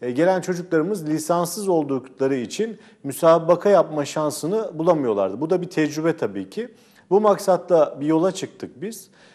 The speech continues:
ve geçen sene Spor A Ş Ligi'ni kurduk. E, yüz yetmiş takım katıldı. Çok güzel, keyifli bir final yaptık biz Sinan Erdem'de. E, açıkçası iki buçuk dakikalıkta bunun çekimlerini yapmıştık. E,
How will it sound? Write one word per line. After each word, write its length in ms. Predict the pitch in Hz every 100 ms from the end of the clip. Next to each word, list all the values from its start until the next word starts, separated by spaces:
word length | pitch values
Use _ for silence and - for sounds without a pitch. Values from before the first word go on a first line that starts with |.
| _
ve 260 | 151 175 156
geçen 320 | 151 160 190
sene 240 | 170 165 202
Spor 260 | - 175
A 160 | 160 151
Ş 200 | 156 160
Ligi'ni 300 | 147 147 151
kurduk. 420 | 143 98 - - _ _ _ _
E, 80 | 135
yüz 240 | 147 165 175
yetmiş 360 | 196 202 -
takım 480 | - 185 180 208 202
katıldı. 640 | 185 185 196 151 127 196 - - - _ - _ _ -
Çok 260 | 180 180
güzel, 300 | 151 165 165
keyifli 440 | - 165 160 190 160
bir 80 |
final 400 | 147 160 156 160
yaptık 320 | 143 196 - -
biz 100 | 104
Sinan 300 | - 120 113
Erdem'de. 680 | 110 101 90 95 95 180 262 _ _ _ _ _ _
E, 140 | 135 143
açıkçası 800 | 143 139 - 175 165 180 180 -
iki 220 | 143 185
buçuk 280 | 170 - -
dakikalıkta 500 | 165 165 165 165 160
bunun 200 | 165 170
çekimlerini 560 | 170 160 170 170 170 175
yapmıştık. 720 | 143 - 110 - 220 - - _ _ -
E, 260 | 127 131